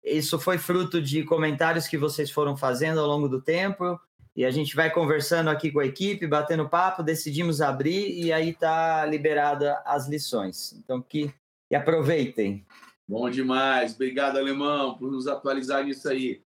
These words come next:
Speaker 2: Ô, Marcos, eu não sei se, fica aí, Alemão, um pouco mais, eu não sei se eu abro o coração do João, ou deixo ele mesmo dar o testemunho acerca daquela ansiedade, preocupação que ele tinha de vir a Rondônia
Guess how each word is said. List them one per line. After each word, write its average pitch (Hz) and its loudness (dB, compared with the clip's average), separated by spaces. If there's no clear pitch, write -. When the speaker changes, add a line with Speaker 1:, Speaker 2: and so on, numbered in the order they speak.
Speaker 2:
Ô, 165 -2
Marcos, 196 0
eu 196 0
não 208 -6
sei 196 0
se, 165 -10
fica 233 -6
aí, 226 0
Alemão, 196 0
um - -6
pouco 180 -4
mais, 160 0
eu 180 -2
não 185 -4
sei 175 -4
se 175 -8
eu 165 -2
abro 160 0
o 151 -10
coração 156 -4
do 143 -14
João, 156 -4
ou 214 -2
deixo 214 -2
ele 202 -2
mesmo 180 -2
dar 165 0
o 170 -4
testemunho 156 -4
acerca 151 -4
daquela 151 -2
ansiedade, 156 0
preocupação 156 -6
que 151 -6
ele 139 -6
tinha 151 -8
de 143 -12
vir 151 -4
a 156 2
Rondônia 156 -4